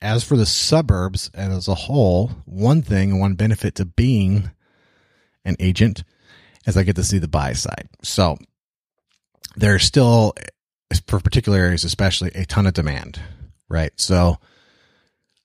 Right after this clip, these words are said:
they slowed down a little bit, got some buyer fatigue from the prices that kept going up, and they're starting to kick back in and come back in as prices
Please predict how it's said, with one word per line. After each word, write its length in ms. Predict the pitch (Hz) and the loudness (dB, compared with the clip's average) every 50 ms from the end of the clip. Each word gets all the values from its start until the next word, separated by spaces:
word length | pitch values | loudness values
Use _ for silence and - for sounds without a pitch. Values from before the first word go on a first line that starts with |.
| _ _ _ _ _ _ _ - | _ _ _ _ _ _ _ 0
they 160 | 104 110 104 | 2 2 2
slowed 260 | - - 156 160 143 | 4 4 4 4 6
down 160 | 135 123 123 | 6 6 6
a 80 | 120 104 | 6 4
little 160 | 98 95 92 | 4 2 2
bit, 200 | 82 92 92 - | 2 2 0 0
got 160 | - 98 - | -2 -2 0
some 120 | - 101 92 | 0 -2 0
buyer 300 | - 87 92 95 92 - | 2 2 2 2 2 0
fatigue 340 | - - - - 101 98 | -2 -4 -2 -2 -2 -2
from 120 | - 90 85 | -2 -4 -6
the 80 | 78 | -4
prices 600 | - - - 76 90 104 - - 101 95 90 92 | -2 -2 0 0 0 0 0 0 -2 -2 -2 -4
that 100 | - 82 | -6 -4
kept 220 | - 110 104 - - | -2 -2 -2 -2 0
going 240 | - 104 101 101 101 | 2 2 4 4 2
up, 160 | 104 104 - _ | 2 0 -4 _
and 140 | - - 90 | -12 -6 -4
they're 80 | 87 82 | -4 -4
starting 280 | - - 101 85 80 | -2 -2 -2 -2 0
to 80 | 90 - | 2 0
kick 140 | 101 95 - | 0 2 2
back 240 | - 92 90 - - | 0 0 0 2 2
in 120 | 104 92 | 2 2
and 100 | 90 85 | 2 0
come 160 | - 101 98 | 0 -2 0
back 260 | 92 95 87 82 - | 0 0 0 0 0
in 160 | 98 95 95 95 | 0 2 2 2
as 120 | 87 - | 0 0
prices 680 | - - 92 92 90 - - 98 92 90 85 80 - | 0 0 0 0 0 -2 -2 -2 -2 -2 -2 -2 -4